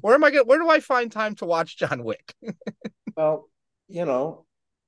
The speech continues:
Speaker 2: it's a small table where the big boys eat, right? Look at where you, look at how far
Speaker 1: I know.
Speaker 2: from
Speaker 1: I
Speaker 2: the
Speaker 1: didn't know,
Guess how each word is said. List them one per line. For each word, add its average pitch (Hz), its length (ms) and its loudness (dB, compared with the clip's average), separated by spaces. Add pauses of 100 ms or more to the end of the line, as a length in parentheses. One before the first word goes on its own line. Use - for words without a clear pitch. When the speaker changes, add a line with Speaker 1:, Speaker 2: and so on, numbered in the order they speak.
(720)
Speaker 2:
it's - 300 -10
a 139 60 -8
small 185 340 -2
table 185 420 0
where 135 160 2
the 123 80 -4
big 120 240 -4
boys 123 380 -6
eat, 170 300 -8 (260)
right? 131 440 0
Look 175 220 -2
at 220 80 2
where 196 200 4
you, 190 160 4
look 208 260 -2
at 226 100 -4
how 196 180 -2
far 156 500 0 (340)
Speaker 1:
I 202 100 -8
know. 226 440 -2 (360)
Speaker 2:
from 320 280 0
Speaker 1:
I 226 80 6
Speaker 2:
the 160 60 -2
Speaker 1:
didn't 311 120 -4
know, 302 120 8